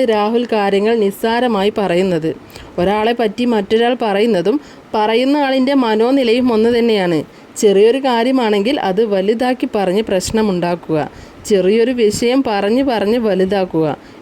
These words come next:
എല്ലാത്തിൻ്റെയും അവസാനം ഡിവോഴ്സ്, അതിലേക്ക് എത്തിയാൽ സന്തോഷം, അഭിമാനം.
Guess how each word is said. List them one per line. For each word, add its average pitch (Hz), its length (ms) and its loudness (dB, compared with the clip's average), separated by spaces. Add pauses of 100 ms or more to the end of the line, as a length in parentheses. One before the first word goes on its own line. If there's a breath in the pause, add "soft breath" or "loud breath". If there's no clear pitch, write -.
എല്ലാത്തിൻ്റെയും 214 760 0
അവസാനം 220 580 -2
ഡിവോഴ്സ്, 156 500 -2 (500 loud breath)
അതിലേക്ക് 196 500 0
എത്തിയാൽ 233 600 0
സന്തോഷം, 202 800 -2
അഭിമാനം. 170 640 -2